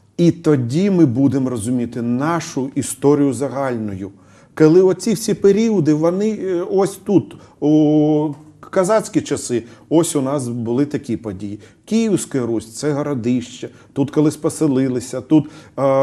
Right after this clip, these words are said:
от як Седнів, тут, е, були воїни чернігівських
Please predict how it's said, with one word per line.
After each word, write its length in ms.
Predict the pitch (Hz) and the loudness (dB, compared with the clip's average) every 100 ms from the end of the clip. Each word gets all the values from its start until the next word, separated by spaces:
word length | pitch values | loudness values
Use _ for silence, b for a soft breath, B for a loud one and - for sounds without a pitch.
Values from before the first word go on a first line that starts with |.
| 131 | 4
от 260 | 135 131 127 | 2 0 0
як 160 | 139 | -4
Седнів, 580 | - - 160 147 135 120 117 B - | -4 -2 2 2 0 -2 -6 B -2
тут, 240 | 151 143 | 2 2
е, 140 | 156 135 | 0 -2
були 340 | 117 143 151 | 0 4 4
воїни 560 | 113 156 165 156 147 143 | 4 2 2 2 2 -2
чернігівських 800 | - 139 147 143 147 - 156 | -2 -4 0 0 -2 -2 -4